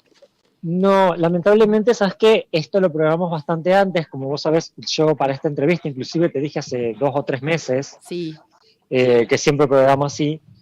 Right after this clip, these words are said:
Speaker 1: y bueno, ya había sacado los pasajes y demás para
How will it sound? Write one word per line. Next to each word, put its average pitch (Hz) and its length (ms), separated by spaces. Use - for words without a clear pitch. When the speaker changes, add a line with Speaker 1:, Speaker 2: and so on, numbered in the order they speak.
Speaker 1:
y 190 520
bueno, 160 280
ya 156 140
había 170 140
sacado 165 340
los 160 120
pasajes 175 500
y 180 40
demás 180 340
para 180 380